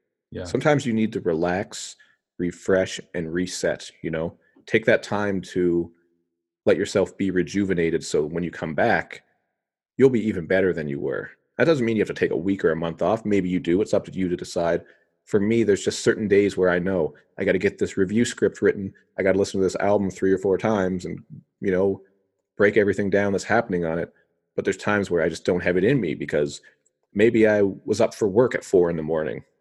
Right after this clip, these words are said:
Speaker 1: Mm.
Speaker 2: and I worked hard, and maybe it just happens to be a bad day at home where the kids are sick, or, you know, the, life is gonna throw curveballs at you. So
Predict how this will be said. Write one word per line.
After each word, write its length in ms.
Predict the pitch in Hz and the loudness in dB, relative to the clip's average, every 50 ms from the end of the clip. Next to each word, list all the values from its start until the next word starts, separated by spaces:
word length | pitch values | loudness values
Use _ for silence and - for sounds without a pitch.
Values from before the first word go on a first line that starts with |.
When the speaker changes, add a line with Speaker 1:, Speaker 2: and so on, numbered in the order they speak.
| _ _ _ - | _ _ _ -10
Speaker 1:
Mm. 160 | 101 101 92 | -8 -8 -6
Speaker 2:
and 100 | 87 90 | -4 -4
I 60 | 85 | 0
worked 260 | 90 107 127 123 - | 2 4 2 2 2
hard, 400 | - - 87 80 73 73 73 - - _ - _ _ _ _ _ _ | -2 -2 0 0 0 -2 -6 -8 -14 _ -20 _ _ _ _ _ _
and 160 | - 85 85 90 | -4 -2 0 2
maybe 240 | 98 104 104 107 101 | 2 4 4 2 0
it 60 | 92 | 0
just 140 | - - - | -2 -2 0
happens 240 | - 110 - - - | 0 -2 -2 -4 -8
to 60 | - | -6
be 120 | - 101 101 | 0 0 2
a 60 | 90 | 2
bad 240 | 95 101 98 98 90 | 4 2 2 2 2
day 160 | 98 95 92 | 2 2 2
at 60 | 92 | 2
home 320 | - 110 120 107 92 87 82 | 2 0 2 2 0 0 -2
where 160 | 82 78 80 | -2 -2 -2
the 100 | - - | -4 -6
kids 260 | - - 101 95 92 | -2 0 0 2 2
are 60 | 95 | 0
sick, 480 | 92 - - - 135 117 85 73 - - | -2 -2 0 2 2 2 2 0 -2 -2
or, 240 | 85 78 76 76 - _ _ _ _ _ _ _ - | 0 0 0 -2 -6 _ _ _ _ _ _ _ 0
you 60 | 107 | 2
know, 180 | 110 110 113 101 | 4 4 2 2
the, 180 | 92 110 107 - | 2 0 0 0
life 280 | 92 107 127 139 139 139 | 2 2 2 2 2 0
is 100 | 131 110 | -2 -2
gonna 160 | - 113 107 | 0 0 0
throw 260 | 95 - - 113 107 101 | 0 0 2 4 4 4
curveballs 540 | - - 107 110 104 - 87 82 82 82 82 | 2 2 2 2 2 2 0 0 0 0 -2
at 100 | - - | -2 -2
you. 80 | 78 78 | -6 -8
So 320 | - - 90 87 87 87 | -4 0 0 0 0 0